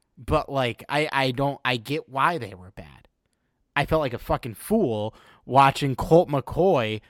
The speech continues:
drive down the field on us, but, you know, I don't know. It's just, top to bottom, it's an embarrassment. Thank God we won the Super Bowl last year.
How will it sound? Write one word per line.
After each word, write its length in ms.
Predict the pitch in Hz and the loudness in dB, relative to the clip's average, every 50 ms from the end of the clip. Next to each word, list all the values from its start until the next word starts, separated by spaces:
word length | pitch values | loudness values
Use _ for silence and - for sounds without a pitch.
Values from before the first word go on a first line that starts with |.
| _ _ | _ _
drive 360 | - 120 120 131 147 147 143 | -8 -2 2 4 4 4 4
down 200 | 135 139 139 131 | 2 0 -2 -2
the 60 | 123 110 | -4 -6
field 300 | - 202 247 240 185 139 | -4 0 0 0 0 0
on 160 | 113 104 101 | -2 -4 -4
us, 320 | 101 101 117 - - - _ | -4 -4 -6 -8 -10 -16 _
but, 460 | - 113 - 139 135 127 123 117 - - _ _ _ _ _ _ _ _ _ _ _ _ _ _ _ | -20 -6 -2 0 0 2 0 -2 -4 -8 _ _ _ _ _ _ _ _ _ _ _ _ _ _ _
you 100 | - - | -10 -6
know, 160 | 127 107 101 92 | -4 -4 -4 -4
I 100 | 104 104 | -4 -6
don't 140 | 101 95 92 | -6 -6 -8
know. 160 | 90 90 95 98 | -12 -16 -16 -16
It's 180 | 104 95 - | -18 -18 -16
just, 220 | - 104 - - _ _ _ _ _ _ _ _ _ _ _ _ _ _ _ _ _ | -18 -18 -20 -20 _ _ _ _ _ _ _ _ _ _ _ _ _ _ _ _ _
top 200 | - 139 143 - | 0 0 0 0
to 80 | - 117 | 0 0
bottom, 260 | 117 107 107 101 101 | 2 2 2 2 0
it's 120 | 95 - - | -8 -10 -10
an 60 | 95 | -14
embarrassment. 600 | 90 82 92 85 82 87 - - 87 87 82 - _ - - - - - - - _ _ - _ _ _ _ _ _ _ _ _ _ _ _ - - _ | -14 -14 -16 -18 -18 -18 -20 -20 -20 -20 -20 -20 _ -20 -20 -20 -20 -20 -20 -20 _ _ -20 _ _ _ _ _ _ _ _ _ _ _ _ -20 -18 _
Thank 280 | 170 190 226 254 202 - _ _ | 0 2 2 2 0 -2 _ _
God 560 | - 139 139 127 120 107 101 95 92 92 92 - _ _ _ _ | 0 4 6 6 6 6 4 0 -2 -8 -12 -18 _ _ _ _
we 240 | - 113 127 143 131 | -8 -2 0 2 4
won 160 | 127 123 113 | 4 2 0
the 80 | 110 95 | -2 -4
Super 320 | - - 113 95 101 98 | -6 -8 -10 -10 -10 -10
Bowl 200 | 92 92 92 95 | -10 -8 -8 -8
last 400 | 95 92 92 95 90 - - - | -8 -12 -14 -16 -16 -18 -18 -18
year. 220 | 95 90 71 - | -18 -20 -20 -20